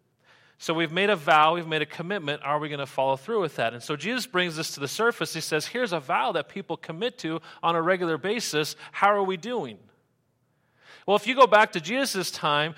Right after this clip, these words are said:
what was happening in that day is you had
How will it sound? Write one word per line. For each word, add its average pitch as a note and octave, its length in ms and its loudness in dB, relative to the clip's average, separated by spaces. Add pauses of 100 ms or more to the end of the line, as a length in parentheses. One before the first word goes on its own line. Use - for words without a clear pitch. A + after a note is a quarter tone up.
(120)
what G3+ 120 2
was G3 120 2
happening G#3+ 400 0
in E3+ 160 -6
that G#3 240 0
day E3+ 280 2
is E3 140 -4
you F3 80 -2
had G3 520 0